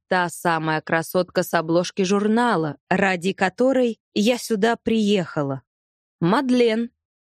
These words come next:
менеджер лагеря», представилась женщина и протянула руку. «А ты, значит, Сэм?»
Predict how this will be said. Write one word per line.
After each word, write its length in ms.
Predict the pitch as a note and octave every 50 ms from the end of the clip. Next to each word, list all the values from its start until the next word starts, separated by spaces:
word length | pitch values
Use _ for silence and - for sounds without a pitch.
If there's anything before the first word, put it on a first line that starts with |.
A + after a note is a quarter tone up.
| _ _ _ _ -
менеджер 640 | F#3 F3 E3+ E3+ F#3+ B3 D4+ D#4+ C#4+ B3 B3+ F#3+ D#3
лагеря», 580 | D#3+ D#3 D3+ D3+ D3+ D3+ E3 D#3+ E3 F3 - _ _ _ _ _ _ _ _ -
представилась 720 | F3 F3 F3 - - - - E3+ D#3 D3 D3+ D3+ D#3 D#3 D3+
женщина 680 | D3+ D#3 F#3 A#3 B3+ C4 - - - D#3+ D#3+ D#3 D3+ _ _ _ _ _ _ -
и 80 | -
протянула 680 | - G#3 G3 F3+ - F#3 F3+ G3 G3+ G3+ G3 G3 G3 G3
руку. 440 | G3 F3+ D#3+ - - D#3+ D3+ - _ _ _ _ _ _ _ _ _ _ _ _ -
«А 100 | E3 E3
ты, 200 | - - D3+ D#3
значит, 540 | D3 D#3 E3 E3 F3 - - A3 G#3 _ _ _ _ _ _ _
Сэм?» 420 | - - - - E4 D#4 F#3 D3+